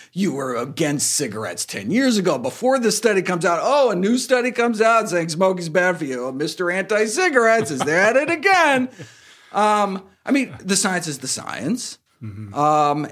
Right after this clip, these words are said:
Speaker 1: and, you know, the, the charges of cherry picking. So, there, for example, there's only one diet ever proven to reverse heart disease in the majority of patients, plant-based diet. Number one killer of men and women. Like, shouldn't that be the default diet until proven otherwise?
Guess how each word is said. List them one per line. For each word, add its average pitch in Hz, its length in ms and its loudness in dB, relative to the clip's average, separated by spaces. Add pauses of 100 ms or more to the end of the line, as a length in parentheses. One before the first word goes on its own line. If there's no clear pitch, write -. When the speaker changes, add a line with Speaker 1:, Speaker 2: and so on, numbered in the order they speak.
Speaker 1:
and, 151 520 -2
you 190 60 -6
know, 202 180 -4
the, 127 560 -6
the 170 60 -14
charges 269 420 -6
of 170 80 -10
cherry 254 220 -6
picking. - 180 -8
So, - 140 -2
there, 185 180 -4
for 175 200 -4
example, 131 360 -8 (280)
there's 127 120 -10
only 139 140 -2
one 165 560 -2 (420)
diet 113 380 -6 (100)
ever 160 540 -4 (420)
proven 156 680 0 (340)
to - 100 -20
reverse 127 420 -6
heart 233 360 0
disease 165 380 0
in 127 60 -2
the 123 40 0
majority 139 240 -2
of 117 60 -8
patients, 117 360 -6
plant-based 101 440 -10
diet. 65 240 -14 (200)
Number 143 220 -6
one 156 120 -4
killer 139 200 -8
of 117 80 -6
men 120 160 -4
and 107 80 -8
women. 101 300 -12
Like, 90 180 -12 (320)
shouldn't - 320 -20
that 110 140 -12
be 139 80 -6
the 143 100 -4
default 170 520 -8
diet 170 180 -6
until 180 180 -8
proven 175 320 -4
otherwise? 196 360 -6